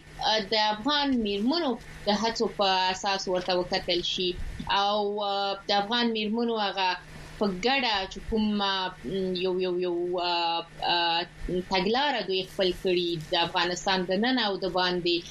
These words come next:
هڅې کوي، آ، هر چیرې خپل آواز غواړي ورسوي او، او د افغانستان هغه میرمنې چې د باندې دي غواړي د افغانستان دننه د، آ، پاتې شویو میرمنو استازولي وکړي. نو دغه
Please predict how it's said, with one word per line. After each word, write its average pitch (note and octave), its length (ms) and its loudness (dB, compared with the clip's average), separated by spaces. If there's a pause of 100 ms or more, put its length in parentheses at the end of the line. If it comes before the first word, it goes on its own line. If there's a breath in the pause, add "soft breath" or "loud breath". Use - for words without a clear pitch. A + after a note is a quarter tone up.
(300 loud breath)
هڅې D4 360 2
کوي، F#3 500 0
آ، F3+ 240 0
هر A3+ 180 0
چیرې A3 360 0
خپل A3+ 240 0
آواز G#3+ 460 0
غواړي G3 300 2
ورسوي F3+ 680 0
او، F3 180 0
او F3 140 -2 (380 loud breath)
د - 20 4
افغانستان G#3+ 880 0
هغه G3+ 400 0
میرمنې A3 580 0
چې G#3+ 120 -2
د F3+ 100 0
باندې G#3+ 480 2
دي F#3+ 200 2
غواړي G3 260 2
د G3 40 -2
افغانستان G3 580 0
دننه G#3+ 420 2
د، G3 100 -2 (520 loud breath)
آ، F#3 220 4
پاتې G3+ 360 0
شویو C4 460 0
میرمنو G#3 720 0 (140)
استازولي G#3 720 2
وکړي. A3 460 0 (420)
نو C#4 140 4
دغه A4+ 320 2